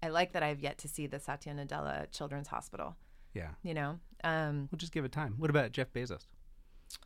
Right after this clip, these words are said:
Speaker 1: I think he'd be in the bucket of, like, Satya coming in and, like, getting things, getting
Speaker 2: All of this
Speaker 1: things
Speaker 2: stuff
Speaker 1: done.
Speaker 2: doesn't work.
Speaker 1: I mean, he'd probably make it so that no one needed to work in the city, and that would probably also be a big, big
Speaker 2: <laughs>
Speaker 1: problem.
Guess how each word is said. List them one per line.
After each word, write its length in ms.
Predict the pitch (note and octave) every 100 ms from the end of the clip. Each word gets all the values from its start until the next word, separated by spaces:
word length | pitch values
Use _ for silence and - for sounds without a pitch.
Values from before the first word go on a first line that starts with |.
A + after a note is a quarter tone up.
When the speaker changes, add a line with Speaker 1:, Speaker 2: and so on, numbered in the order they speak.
| - - -
Speaker 1:
I 60 | E3
think 140 | F#3
he'd 160 | F3+ E3+
be 80 | E3
in 80 | D3+
the 60 |
bucket 320 | C#3+ C#3 D3 C3
of, 100 | C3
like, 340 | B2+ B2 - - - - - -
Satya 360 | B2 - C3
coming 300 | - B2+ B2
in 120 | A#2+ A2+
and, 140 | A#2
like, 180 | A#2 - - -
getting 220 | - -
things, 440 | - A#1 B1+ - - -
getting 140 | D3 G2+
Speaker 2:
All 40 |
of 40 | C#3
this 60 |
Speaker 1:
things 100 | C3+ C#3
Speaker 2:
stuff 80 | D#3
Speaker 1:
done. 140 | C#3+
Speaker 2:
doesn't 200 | C3 A2
work. 140 | F2 F#2
Speaker 1:
I 60 | -
mean, 120 | G#3
he'd 140 | G#3 G#3
probably 640 | F#3+ F3+ E3 D3+ C3+ - - - - - - -
make 240 | E3+ C3+ D3
it 140 | -
so 80 | -
that 160 | C#3+ -
no 180 | D3 C#3
one 160 | C3+
needed 240 | C3 C3 C3+
to 100 | D3
work 160 | C#3
in 100 | -
the 60 | -
city, 260 | - - G1+
and 140 | A#1+
that 120 | C2 -
would 80 | -
probably 300 | - D#2 -
also 300 | - - -
be 100 | -
a 60 | E2
big, 160 | - - E3
big 180 | D3+ -
Speaker 2:
<laughs> 0 |
Speaker 1:
problem. 420 | D3+ C#3+ F3 -